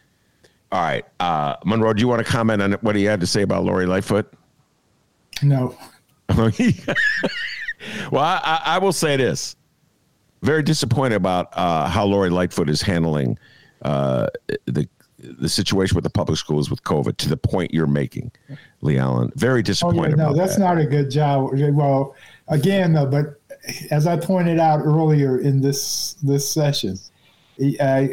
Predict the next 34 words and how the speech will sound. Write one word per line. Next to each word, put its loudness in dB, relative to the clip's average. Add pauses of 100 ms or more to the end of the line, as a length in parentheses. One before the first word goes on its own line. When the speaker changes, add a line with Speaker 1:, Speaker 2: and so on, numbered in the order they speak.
(220)
Speaker 2:
it's 0
a 0
complicated 0
problem 0
in 4
that 0
the -4
kids 2
need 4
to 2
be 2
at 0
school 0 (420)
Speaker 1:
I, -6 (120)
I, 0
Speaker 2:
and 4
the 2
Speaker 1:
I, -2
Speaker 2:
teachers 2
Speaker 1:
nobody, 4
Speaker 2:
don't. 0 (320)
Speaker 1:
I, -2
I, -6
nobody 4
is 2
saying 0
close 0
the 0
schools. -2 (200)
Speaker 2:
Yeah. 2
Speaker 1:
What 2
I'm 2
saying 0
is, 0